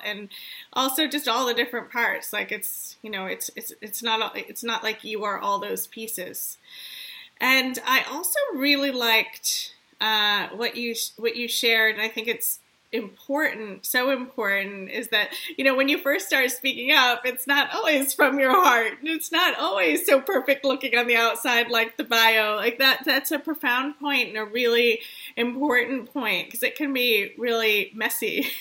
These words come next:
<laughs> sometimes in the beginning, and, and it can take some time to learn. I know for me, it took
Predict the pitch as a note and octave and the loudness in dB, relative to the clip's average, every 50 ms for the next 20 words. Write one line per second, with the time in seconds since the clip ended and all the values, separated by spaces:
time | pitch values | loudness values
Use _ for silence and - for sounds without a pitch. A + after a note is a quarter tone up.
0 | - - - - - - C#4+ A#3+ A3+ A3 - - G3+ F3+ F#3+ G3+ G3 - G3+ G3+ | -14 -16 -14 -14 -4 -2 0 0 0 -2 -2 -2 -2 -2 -4 -8 -10 -12 -12 -12
1 | G3+ F#3+ G3+ G3+ G3 G3 F#3+ F#3+ F#3 F#3 F#3+ F#3+ F3+ F3 F3+ F#3 - - - - | -10 -10 -8 -6 -6 -6 -4 -4 -6 -6 -6 -8 -10 -10 -12 -12 -12 -12 -10 -10
2 | - - - - - - _ - - G3+ G3 G3 G3 F#3+ F3+ - - - A#3+ A#3+ | -10 -10 -10 -10 -12 -14 _ -8 -6 -6 -6 -4 -4 -4 -4 -4 -4 -6 -6 -2
3 | B3+ C4+ C4+ - - C#4+ C#4 C4+ C#4+ C4 C4 F4+ G4 C#4 G#3+ A3 - - A3+ A3 | -4 -4 -4 -4 -6 -6 -6 -6 -4 -2 -2 -2 -2 -4 -8 -8 -6 -4 -2 -2
4 | G#3+ G#3 G3+ G3 F#3+ E3 - - F3+ E3+ F#3+ F#3 F3+ F3+ - - F#3+ F#3+ G3 F3 | 0 0 -2 -2 -6 -10 -8 -8 -8 -6 -6 -6 -8 -8 -10 -10 -10 -6 -4 -4
5 | D#3 D#3 C3 - - - D#3 D#3+ | -4 -6 -8 -12 -10 -10 -10 -10